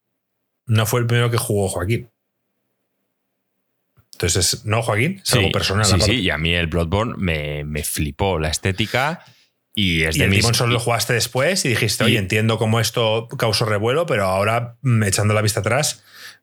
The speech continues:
Speaker 1: pues mejoraron mucho la fórmula".
Speaker 2: Claro, muchísimo. Vamos. Y de hecho, es-, el Bloodborne tenía tantas ganas del Bloodborne dos que, que ya sabéis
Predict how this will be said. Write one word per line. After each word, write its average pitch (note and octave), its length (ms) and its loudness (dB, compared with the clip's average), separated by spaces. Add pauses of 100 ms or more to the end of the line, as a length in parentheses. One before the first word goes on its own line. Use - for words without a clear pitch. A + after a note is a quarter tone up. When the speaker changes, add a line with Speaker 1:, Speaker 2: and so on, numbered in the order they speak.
(100)
Speaker 1:
pues - 260 -2
mejoraron G2+ 460 2
mucho A2+ 240 2
la F2 80 0
fórmula". C3 340 0
Speaker 2:
Claro, D#2 360 -4
muchísimo. E2+ 760 0 (340)
Vamos. F#2+ 380 -4
Y A#2+ 160 2
de E2 140 2
hecho, A#2 320 0
es-, G2 340 -4
el D#2 160 -2
Bloodborne F2+ 460 0
tenía F#2 560 0
tantas G#2+ 480 0
ganas G2+ 320 0
del E2 160 0
Bloodborne F2+ 640 0
dos A#2+ 400 -2 (680)
que, D#2+ 360 -2 (840)
que A2+ 140 0
ya G#2+ 100 2
sabéis A2+ 800 0